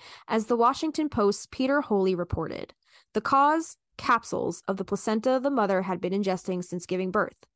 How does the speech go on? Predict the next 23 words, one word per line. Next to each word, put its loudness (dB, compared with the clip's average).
Because 0
placentophagy 0
is -8
potentially -2
harmful 2
with -2
no 2
documented 0
benefit, -4
counseling 2
women 4
should -4
be -2
directive. 0
Physicians 0
should 0
discourage -2
this -10
practice, -2
the 0
recent -4
study -6
says. -10